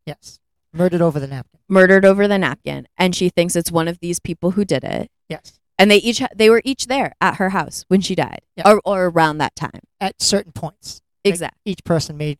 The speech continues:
Speaker 1: a cameo appearance at her house before she was murdered.
Speaker 2: Exactly.
Speaker 1: Because she,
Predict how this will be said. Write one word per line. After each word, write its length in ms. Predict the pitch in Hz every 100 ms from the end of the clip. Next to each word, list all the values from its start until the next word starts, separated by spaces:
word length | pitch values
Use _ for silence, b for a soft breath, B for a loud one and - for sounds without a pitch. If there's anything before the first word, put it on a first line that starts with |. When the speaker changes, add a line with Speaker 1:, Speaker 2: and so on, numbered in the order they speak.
| -
Speaker 1:
a 60 |
cameo 360 | - - 143 151
appearance 320 | - 156 143
at 100 | 156
her 80 | 151
house 180 | 131 143
before 320 | - - 147
she 120 | -
was 160 | 147 127 123
murdered. 160 | 127 - _ _
Speaker 2:
Exactly. 260 | 175 170 -
Speaker 1:
Because 160 | - 170
she, 240 | - 165